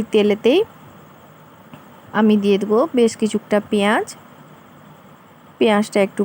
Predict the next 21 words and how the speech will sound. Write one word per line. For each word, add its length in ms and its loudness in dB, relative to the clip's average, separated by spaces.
ভাজা 300 0
ভাজা 300 0
হয়ে 280 2
আসবে, 360 0
সেইটুকু 460 -2
সময় 380 0
তো 100 -4
আমাদেরকে 420 0
দিতেই 380 0
হবে। 260 0
আর 80 4
এর 160 4
মধ্যে 340 2
দেখো, 260 0
আমি 220 2
এঁচোড় 320 -2
আর 160 0
আলুটা 340 0
মেখে 340 2
নিয়েছি। 420 -4
ঠিক 200 4